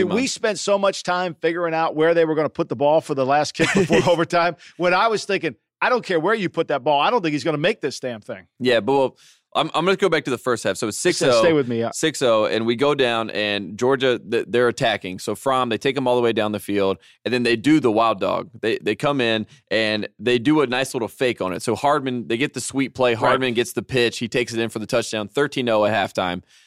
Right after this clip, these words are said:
Speaker 2: And the, the wild dog works that time. It throws them off for a loop. You think it's gonna be a power run. They run the sweep.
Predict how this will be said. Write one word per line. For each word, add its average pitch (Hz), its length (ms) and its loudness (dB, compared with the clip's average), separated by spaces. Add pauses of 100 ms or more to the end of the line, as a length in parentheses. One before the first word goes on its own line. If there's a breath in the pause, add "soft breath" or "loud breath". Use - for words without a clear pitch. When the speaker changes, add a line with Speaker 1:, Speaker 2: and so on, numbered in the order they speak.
(140 soft breath)
Speaker 2:
And 110 400 0 (180)
the, 123 280 -2
the 123 160 0
wild 151 280 2
dog 135 200 2
works 117 260 0
that 90 140 -4
time. 104 180 -4
It 98 120 -4
throws 139 240 0
them 131 100 -4
off 120 200 0
for 120 100 0
a 110 40 0
loop. 113 260 2
You 113 60 -6
think 123 180 0
it's 113 100 -4
gonna 113 120 -4
be 110 80 0
a 104 40 -2
power 107 260 0
run. 98 200 -2
They 98 100 0
run 104 160 -2
the 98 60 -10
sweep. 90 400 -6